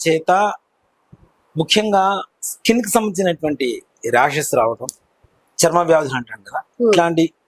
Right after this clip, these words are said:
Speaker 1: వాటి పట్ల జాగ్రత్త వహించడం అనేది చాలా మంచిది. అంతేకాకుండా కుటుంబ వ్యవహారాలు చిన్నాభిన్నం అవుతుంది కుటుంబం.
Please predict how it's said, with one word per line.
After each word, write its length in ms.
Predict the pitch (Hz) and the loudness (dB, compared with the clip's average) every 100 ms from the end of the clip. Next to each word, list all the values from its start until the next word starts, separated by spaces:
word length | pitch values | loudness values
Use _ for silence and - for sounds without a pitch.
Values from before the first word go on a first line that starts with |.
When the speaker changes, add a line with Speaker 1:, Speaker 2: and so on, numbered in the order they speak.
| _ - | _ 0
Speaker 1:
వాటి 220 | 147 151 | 0 2
పట్ల 240 | 147 147 | -2 0
జాగ్రత్త 340 | 170 147 143 139 | 0 0 0 -2
వహించడం 380 | 135 123 123 123 | -2 -2 -4 -4
అనేది 220 | 143 123 | -4 -4
చాలా 120 | 104 | -4
మంచిది. 300 | - - - _ _ _ - - - _ _ _ - | -8 -20 -20 _ _ _ -20 -20 -20 _ _ _ -2
అంతేకాకుండా 760 | 147 175 160 139 127 117 117 - _ _ _ _ _ _ _ _ _ _ _ _ - | 2 4 2 0 0 0 0 -2 _ _ _ _ _ _ _ _ _ _ _ _ 0
కుటుంబ 320 | 190 214 214 | 2 4 2
వ్యవహారాలు 840 | 202 170 165 160 160 160 143 - _ _ _ _ _ _ _ _ _ _ _ _ _ _ _ | 2 2 2 2 2 2 0 -2 _ _ _ _ _ _ _ _ _ _ _ _ _ _ _
చిన్నాభిన్నం 680 | - 175 180 185 175 160 | -4 0 2 2 -2 -4
అవుతుంది 340 | 151 135 127 120 | -4 -6 -8 -8
కుటుంబం. 400 | - 107 107 | -4 -6 -6